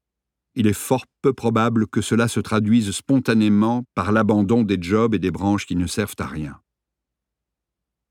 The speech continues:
Et si l'on décide de créer une nouvelle bureaucratie d'État chargée d'évaluer l'utilité de chaque emploi,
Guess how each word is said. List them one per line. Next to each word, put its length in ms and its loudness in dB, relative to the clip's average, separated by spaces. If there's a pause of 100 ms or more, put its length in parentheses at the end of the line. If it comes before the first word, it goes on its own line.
(300)
Et 80 2
si 120 -2
l'on 120 6
décide 440 0
de 100 0
créer 460 0
une 240 4
nouvelle 360 4
bureaucratie 600 -2
d'État 380 -2 (240)
chargée 420 0
d'évaluer 480 2
l'utilité 580 0
de 100 -2
chaque 240 -6
emploi, 420 -4